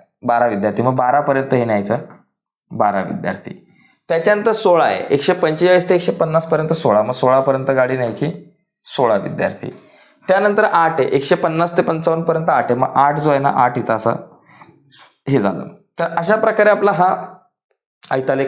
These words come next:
तयार झालेला आहे. तर एकदम सोपा आहे मित्रांनो, जास्त काही अवघड नाही आहे.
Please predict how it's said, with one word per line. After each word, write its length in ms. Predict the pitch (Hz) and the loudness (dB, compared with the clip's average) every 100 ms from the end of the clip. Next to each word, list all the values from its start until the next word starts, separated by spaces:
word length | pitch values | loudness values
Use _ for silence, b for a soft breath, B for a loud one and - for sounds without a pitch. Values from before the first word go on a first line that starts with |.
| - | 0
तयार 200 | 104 104 | 0 0
झालेला 280 | 92 92 101 | -2 -2 -2
आहे. 100 | 101 | 0
तर 60 | |
एकदम 300 | 190 185 233 | 0 0 -2
सोपा 340 | 220 170 151 165 | -2 -4 -2 -2
आहे 100 | 143 | -2
मित्रांनो, 360 | 123 120 123 | 0 0 0
जास्त 200 | 131 127 | 0 0
काही 140 | 139 139 | 0 2
अवघड 340 | 127 113 127 | 2 2 2
नाही 180 | 123 | 0
आहे. 80 | 110 | -2